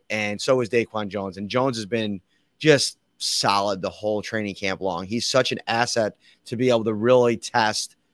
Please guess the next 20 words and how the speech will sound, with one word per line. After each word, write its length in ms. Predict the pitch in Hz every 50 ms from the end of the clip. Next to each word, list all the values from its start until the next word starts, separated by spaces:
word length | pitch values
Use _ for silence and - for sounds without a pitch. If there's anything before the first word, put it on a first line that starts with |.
| _ _
that 160 | 123 120 87
interior 500 | 95 120 104 - - 123 123 120 117 117
of 80 | 104 92
the 100 | 104 98
line. 480 | 107 117 123 120 107 98 92 92 85 -
And, 320 | - 117 117 113 110 107 - _ - - - _ _ _ _
you 80 | 143
know, 100 | 147 139
I 100 | 123 123
thought 280 | 135 - 156 139 135 -
today 520 | - 131 117 113 127 131 143 139 131 127
Rousseau 420 | 120 113 123 143 143 - - 147 135
had 120 | 131 131
a 60 | 123
couple 600 | 120 - 127 127 - - 131 127 123 120 120 117 -
reps 320 | 120 127 131 123 - - -
against 260 | - 110 123 117 - -
Spencer 320 | - 127 120 101 - 110
Brown 420 | 92 107 117 120 117 113 110 107
where, 380 | 101 110 113 113 110 110 107